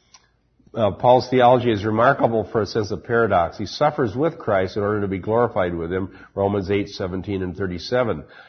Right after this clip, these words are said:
Victory comes in defeat, glory in humiliation, joy in suffering, Colossians one twenty-four. The wise must become fools to become truly wise, One Corinthians three eighteen. The rich one becomes poor so that the poor might be rich,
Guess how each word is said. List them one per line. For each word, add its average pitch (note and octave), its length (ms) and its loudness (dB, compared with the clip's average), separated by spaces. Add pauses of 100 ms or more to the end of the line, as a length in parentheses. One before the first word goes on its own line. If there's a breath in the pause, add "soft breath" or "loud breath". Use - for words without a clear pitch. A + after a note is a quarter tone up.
Victory B2+ 320 0
comes A#2 300 2
in A2+ 100 0
defeat, A2+ 480 -2
glory C3 560 4 (320 loud breath)
in A#2 300 0
humiliation, C3 960 2
joy B2 320 4
in G#2+ 100 -2
suffering, G2+ 580 -2
Colossians G2+ 440 0
one F#2+ 180 -4
twenty-four. F#2+ 720 -2 (420 loud breath)
The G#2+ 100 0
wise A#2+ 280 6
must A#2 200 0
become G2+ 440 -2
fools A2 600 2
to A2+ 40 -6
become A2 280 -2
truly A2+ 260 -2
wise, A2 460 2
One F#2+ 160 -4
Corinthians F#2+ 440 -6
three G2+ 280 -2
eighteen. G2+ 600 -6 (280 loud breath)
The A2 80 0
rich C3 260 2
one A#2 160 4
becomes G#2+ 500 0 (300 loud breath)
poor A#2+ 400 6
so A2+ 280 0
that G#2 200 2
the G#2 80 0
poor B2+ 340 4
might A2 360 0
be G2+ 160 -4
rich, A2+ 440 0